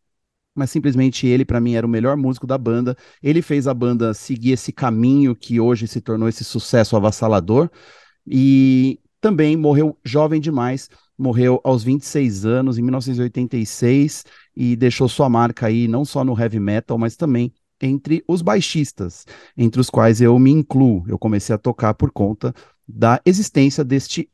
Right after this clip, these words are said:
homem, desse californiano, que antes de tocar com Metallica, ele tocava com o Jim Martin, o guitarrista do Faith No More.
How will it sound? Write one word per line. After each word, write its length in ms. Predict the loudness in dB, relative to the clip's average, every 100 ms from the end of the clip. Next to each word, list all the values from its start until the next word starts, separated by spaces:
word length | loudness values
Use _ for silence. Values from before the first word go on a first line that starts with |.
| _
homem, 540 | 4 4 4 2 -2
desse 240 | -8 -8 -4
californiano, 840 | 0 0 0 0 2 4 2 0
que 200 | 0 2
antes 200 | 2 0
de 300 | -2 -2 -2
tocar 260 | -2 -4
com 60 | -2
Metallica, 420 | -4 0 -2 0
ele 100 | -4
tocava 440 | -4 -4 -2 -2 -4
com 320 | -2 -4 -4 -10
o 100 | -4 0
Jim 140 | 2
Martin, 520 | 4 4 2 -2 -10 -10 _ _ -4
o 300 | 0 0 0 _ _
guitarrista 680 | -4 0 2 2 0 -2 -2
do 100 | -2
Faith 260 | -2 -2 0
No 120 | 0
More. 280 | 0 -2